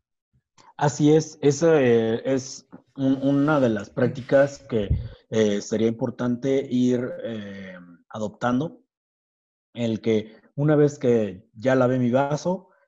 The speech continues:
antes de hacer el servicio, lo puedo refrescar con un poquito de agua.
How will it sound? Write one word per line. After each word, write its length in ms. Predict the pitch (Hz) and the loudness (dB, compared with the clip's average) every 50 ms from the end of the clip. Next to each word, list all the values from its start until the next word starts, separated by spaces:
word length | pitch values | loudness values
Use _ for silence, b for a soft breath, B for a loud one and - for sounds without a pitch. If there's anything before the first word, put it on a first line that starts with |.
| b - | b -6
antes 300 | 147 156 156 151 170 156 | -4 -2 0 0 0 0
de 60 | 139 | -2
hacer 160 | 127 - 160 | -2 0 0
el 120 | 147 151 151 | 0 0 -2
servicio, 720 | - 156 147 160 180 180 - 196 190 196 202 185 - _ _ | -4 -6 -6 -4 -6 -6 -4 -4 -6 -6 -6 -8 -14 _ _
lo 180 | - 131 123 113 | -10 -8 -8 -4
puedo 200 | - 139 143 143 | -2 0 0 0
refrescar 440 | 147 139 127 - 135 123 - 139 131 | 0 -2 -6 -6 -8 -8 -8 -8 -8
con 120 | - 135 | -6 -8
un 80 | 131 131 | -8 -10
poquito 300 | - 104 _ _ - 135 | -12 -16 _ _ -10 -6
de 80 | 160 | -6
agua. 200 | 190 202 202 - | -6 -6 -6 -10